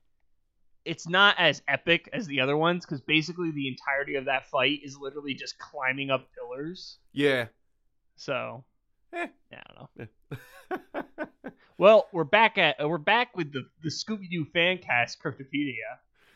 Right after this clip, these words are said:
Speaker 2: Yeah!
Speaker 1: Where one person talks about Scooby-Doo for the entirety of the episode because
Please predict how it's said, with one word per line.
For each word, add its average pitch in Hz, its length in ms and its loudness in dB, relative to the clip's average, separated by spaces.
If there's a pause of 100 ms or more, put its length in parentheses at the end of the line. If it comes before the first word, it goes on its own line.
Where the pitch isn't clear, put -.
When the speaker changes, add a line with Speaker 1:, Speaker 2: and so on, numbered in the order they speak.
(120)
Speaker 2:
Yeah! 170 960 6
Speaker 1:
Where 170 220 2
one 165 260 2
person 156 680 -2 (260)
talks 165 280 2
about 151 220 -2
Scooby-Doo 151 600 -4
for 156 100 -14
the 139 100 -4
entirety 131 440 0
of 123 60 -8
the 135 120 -6
episode 127 500 -8
because 135 260 -10